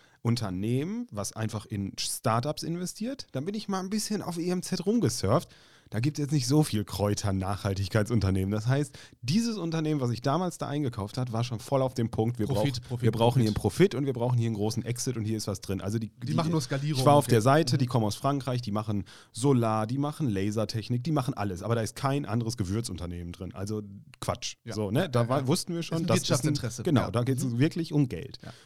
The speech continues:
Speaker 1: So, und dann, dir ist es jetzt eigentlich nicht so wichtig, hat sich Matthias Knellmann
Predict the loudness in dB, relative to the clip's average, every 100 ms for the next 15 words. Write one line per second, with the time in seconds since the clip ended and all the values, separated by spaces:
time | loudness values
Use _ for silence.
0 | -2 0 0 2 2 2 -2 -4 -4 -2
1 | -2 -6 -8 -10 -12 -2 0 2 0 0
2 | 2 2 2 0 -2 _ _ _ -4 -2
3 | -2 -6 -10 -20 _ _ _ -2 0 0
4 | -2 -2 -4 -2 4 6 6 4 0 -6
5 | -16